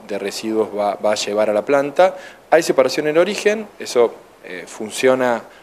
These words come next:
a veces mejor que en otras ocasiones, pero sí, hay, hay compostaje, hay, eh, hay, eh, publicidad y, y trabajo de concientización en, en educación para, para que el, justamente se clasifique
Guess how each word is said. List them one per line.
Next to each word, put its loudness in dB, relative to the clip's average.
a 4
veces 4
mejor 0
que -2
en -8
otras -4
ocasiones, 0
pero 2
sí, -8
hay, -4
hay -2
compostaje, 0
hay, 0
eh, -8
hay, -4
eh, -12
publicidad 2
y, -2
y -16
trabajo -2
de -4
concientización -4
en, -10
en -16
educación -2
para, -4
para -8
que -12
el, -20
justamente -10
se -12
clasifique -12